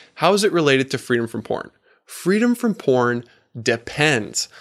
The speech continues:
on being able to navigate your nervous system with skill. Why? Because porn is a pacifier,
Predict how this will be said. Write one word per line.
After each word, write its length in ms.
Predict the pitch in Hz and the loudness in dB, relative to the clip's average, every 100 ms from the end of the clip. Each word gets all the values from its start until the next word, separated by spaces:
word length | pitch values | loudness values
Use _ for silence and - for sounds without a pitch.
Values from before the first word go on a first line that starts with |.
| - | -10
on 280 | - 110 101 | -4 -4 -4
being 560 | - 131 156 175 185 - | -2 2 4 2 0 -2
able 640 | 127 123 120 95 87 - - _ _ _ _ - | -2 0 0 -2 -6 -10 -14 _ _ _ _ -10
to 360 | - 123 120 - | -4 -4 -4 -6
navigate 1000 | 117 110 113 131 151 135 139 143 151 - _ | -6 -2 0 0 0 2 2 0 -4 -16 _
your 460 | 123 113 117 127 131 | -6 -2 2 2 2
nervous 500 | 113 113 117 117 - | 2 2 0 0 -2
system 680 | - - - - 65 110 135 _ _ | -4 -4 -6 -8 -12 -14 -18 _ _
with 460 | 135 101 117 - - _ | -8 -6 -6 -8 -20 _
skill. 640 | - - - 117 98 - - _ _ _ _ _ _ | -8 -6 0 0 0 -6 -16 _ _ _ _ _ _
Why? 500 | - 104 113 175 240 - _ _ _ _ | -2 2 2 0 -4 -12 _ _ _ _
Because 640 | 120 - 208 120 139 - _ _ _ _ - | -8 0 2 2 0 -6 _ _ _ _ 0
porn 520 | 208 147 104 143 214 _ _ _ _ _ _ - | 2 2 0 -4 -6 _ _ _ _ _ _ -2
is 220 | 117 117 | -2 -2
a 80 | 135 | -6
pacifier, 880 | - 180 185 - - 107 92 - | -4 -2 -2 -4 -2 0 0 -4